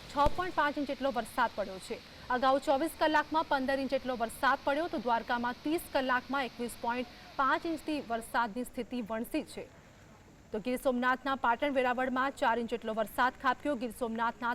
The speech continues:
તાલાલામાં પણ ત્રણ પોઇન્ટ પાંચ ઇંચ જેટલો વરસાદ થયો છે. જૂનાગઢ પંથકમાં મેઘાનું જોર યથાવત જોવા મળ્યું, તો જૂનાગઢ શહેરમાં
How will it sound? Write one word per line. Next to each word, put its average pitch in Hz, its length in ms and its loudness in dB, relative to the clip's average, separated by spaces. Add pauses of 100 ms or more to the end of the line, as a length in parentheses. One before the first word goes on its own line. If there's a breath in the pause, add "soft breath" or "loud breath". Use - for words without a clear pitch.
(120)
તાલાલામાં 226 580 2
પણ 240 160 -2 (300 loud breath)
ત્રણ 311 260 4
પોઇન્ટ 359 240 2
પાંચ 294 240 4
ઇંચ 277 80 0
જેટલો 254 280 -2
વરસાદ 220 420 0
થયો 185 260 -2
છે. 220 140 -4 (380)
જૂનાગઢ 247 400 0
પંથકમાં 254 640 -2
મેઘાનું 240 500 -2
જોર 254 200 -2 (100)
યથાવત 233 500 2
જોવા 285 240 6
મળ્યું, 285 320 0 (180 loud breath)
તો 311 140 2
જૂનાગઢ 330 460 2
શહેરમાં 320 440 2